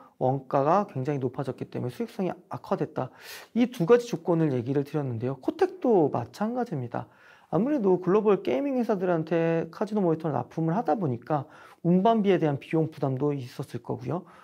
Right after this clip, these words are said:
플러스 알파로 원가, 엘시디 가격이 지금은 많이 낮아진 상태긴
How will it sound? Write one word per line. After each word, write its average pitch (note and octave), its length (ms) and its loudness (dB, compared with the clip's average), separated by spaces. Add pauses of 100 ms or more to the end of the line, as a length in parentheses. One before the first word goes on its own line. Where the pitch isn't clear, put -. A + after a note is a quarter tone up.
(200)
플러스 B3 320 2
알파로 D3 440 2
원가, C3+ 480 0 (360)
엘시디 G3+ 580 2
가격이 D#3 400 2
지금은 F3 480 0
많이 C#3 260 2
낮아진 C3+ 420 -2
상태긴 F#3 580 -2